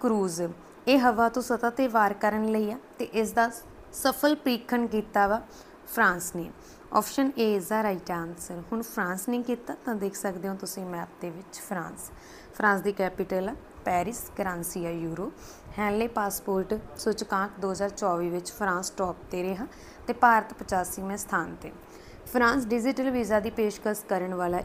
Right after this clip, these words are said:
ਈ ਯੂ ਦੇਸ਼ ਬਣਿਆ। France ਵਿੱਚ ਤਮਿਲ ਕਵੀ ਤਿਰੂਵਲੁਵਰ ਦੀ ਮੂਰਤੀ ਦਾ ਉਦਘਾਟਨ ਕੀਤਾ ਗਿਆ। France ਨੇ ਸਕੂਲਾਂ ਵਿੱਚ ਔਰਤਾਂ 'ਤੇ ਪਾ-, ਅ-, ਅਬਾਇਆ ਪਹਿਰਾਵਾ ਪਹਿਨਣ 'ਤੇ ਪਾਬੰਦੀ ਲਗਾਈ।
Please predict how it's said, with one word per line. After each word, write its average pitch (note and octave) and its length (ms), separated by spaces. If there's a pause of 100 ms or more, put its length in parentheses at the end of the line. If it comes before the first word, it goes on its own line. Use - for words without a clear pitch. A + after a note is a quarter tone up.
ਈ F#3+ 140
ਯੂ G3 200
ਦੇਸ਼ F#3 360
ਬਣਿਆ। F3 320 (440)
France A#3 360
ਵਿੱਚ C4 180
ਤਮਿਲ A#3+ 360
ਕਵੀ A3+ 300
ਤਿਰੂਵਲੁਵਰ G3 720
ਦੀ F#3+ 220
ਮੂਰਤੀ F3+ 380
ਦਾ F#3+ 100
ਉਦਘਾਟਨ F3+ 480
ਕੀਤਾ E3+ 440
ਗਿਆ। F3+ 160 (540)
France B3 320
ਨੇ C#4 140
ਸਕੂਲਾਂ B3+ 360
ਵਿੱਚ B3+ 200
ਔਰਤਾਂ G3+ 380
'ਤੇ G3+ 120
ਪਾ-, G3+ 180
ਅ-, - 760
ਅਬਾਇਆ F#3+ 420
ਪਹਿਰਾਵਾ G3 420
ਪਹਿਨਣ F3+ 360
'ਤੇ G3+ 120
ਪਾਬੰਦੀ F#3 440
ਲਗਾਈ। F3 300